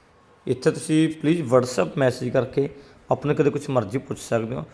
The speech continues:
ਬਾਕੀ ਵੀਡੀਓ ਡਿਸਕ੍ਰਿਪਸ਼ਨ ਦੇ ਵਿੱਚ ਆਪਣੇ WhatsApp ਗਰੁੱਪ ਦਾ ਲਿੰਕ ਵੀ ਹੈ, ਤੁਸੀਂ ਲਿੰਕ 'ਚ ਕੰਟੈਕਟ ਕਰਕੇ ਆਪਣਾ ਜੁਆਇਨ ਕਰ ਸਕਦੇ ਹੋ। ਤੇ ਉੱਥੇ ਕਿਸੇ ਵੀ ਪੋਸਟ, ਕਿਸੇ ਤਰ੍ਹਾਂ ਦੀ ਪੋਸਟ ਵੀ ਹੋਵੇ, ਆਪਾਂ ਨੂੰ ਕੋਈ ਮਰਜ਼ੀ ਜਾਣਕਾਰੀ ਲੈ ਸਕਦੇ ਹੋ।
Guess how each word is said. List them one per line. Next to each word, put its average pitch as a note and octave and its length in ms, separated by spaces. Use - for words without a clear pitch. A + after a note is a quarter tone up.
ਬਾਕੀ B2+ 260
ਵੀਡੀਓ C#3+ 260
ਡਿਸਕ੍ਰਿਪਸ਼ਨ C#3+ 500
ਦੇ C#3 80
ਵਿੱਚ C3 260
ਆਪਣੇ C#3+ 260
WhatsApp C3 360
ਗਰੁੱਪ A#2+ 200
ਦਾ A#2 100
ਲਿੰਕ A#2+ 280
ਵੀ C#3 160
ਹੈ, C#3+ 80
ਤੁਸੀਂ F3 160
ਲਿੰਕ C#3 320
'ਚ D3 100
ਕੰਟੈਕਟ C#3+ 420
ਕਰਕੇ C3+ 320
ਆਪਣਾ C3 280
ਜੁਆਇਨ B2 280
ਕਰ A#2+ 220
ਸਕਦੇ A#2+ 320
ਹੋ। C3+ 120
ਤੇ D3+ 80
ਉੱਥੇ D#3+ 140
ਕਿਸੇ F#3 360
ਵੀ A3 120
ਪੋਸਟ, F3 360
ਕਿਸੇ F3 240
ਤਰ੍ਹਾਂ F3 180
ਦੀ E3 100
ਪੋਸਟ D#3+ 340
ਵੀ E3+ 80
ਹੋਵੇ, D#3 300
ਆਪਾਂ D3+ 180
ਨੂੰ E3+ 80
ਕੋਈ F3 120
ਮਰਜ਼ੀ C#3+ 320
ਜਾਣਕਾਰੀ C3+ 520
ਲੈ C3 240
ਸਕਦੇ - 400
ਹੋ। - 60